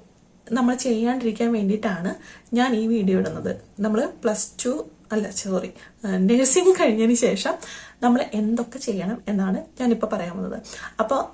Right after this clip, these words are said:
ഈ വീഡിയോ കാണുന്ന ആൾക്കാര്, അതായത് ഇപ്പൊ നഴ്സിംഗ് സ്റ്റുഡന്റ്സ് ആയിക്കോട്ടെ, അല്ലെങ്കിൽ പ-, പഠിച്ചുകൊണ്ടിരിക്കുന്ന ആൾക്കാരോ പഠിക്കാൻ പോകുന്ന ആൾക്കാരോ പഠിച്ചു കഴിഞ്ഞ ആൾക്കാരോ ജോലിക്ക് പോവാൻ കേ-, പോകുന്ന ആൾക്കാരോ അല്ലെങ്കിൽ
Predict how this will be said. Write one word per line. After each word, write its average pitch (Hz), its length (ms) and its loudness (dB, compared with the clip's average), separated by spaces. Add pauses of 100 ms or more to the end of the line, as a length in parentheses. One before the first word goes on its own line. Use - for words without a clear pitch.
ഈ 202 320 -2
വീഡിയോ 269 380 2
കാണുന്ന 220 240 2
ആൾക്കാര്, 190 380 -2
അതായത് 175 400 -2
ഇപ്പൊ 190 140 0
നഴ്സിംഗ് 202 520 -2
സ്റ്റുഡന്റ്സ് 190 480 0
ആയിക്കോട്ടെ, 175 380 -2
അല്ലെങ്കിൽ 185 280 0
പ-, 185 220 0
പഠിച്ചുകൊണ്ടിരിക്കുന്ന 220 680 0
ആൾക്കാരോ 185 340 -2
പഠിക്കാൻ 202 380 0
പോകുന്ന 185 280 2
ആൾക്കാരോ 190 360 0 (540)
പഠിച്ചു 233 260 2 (100)
കഴിഞ്ഞ 233 280 4
ആൾക്കാരോ 220 340 2
ജോലിക്ക് 233 480 2
പോവാൻ 240 340 0
കേ-, 294 240 2
പോകുന്ന 233 320 2
ആൾക്കാരോ 190 440 0 (460)
അല്ലെങ്കിൽ 294 400 0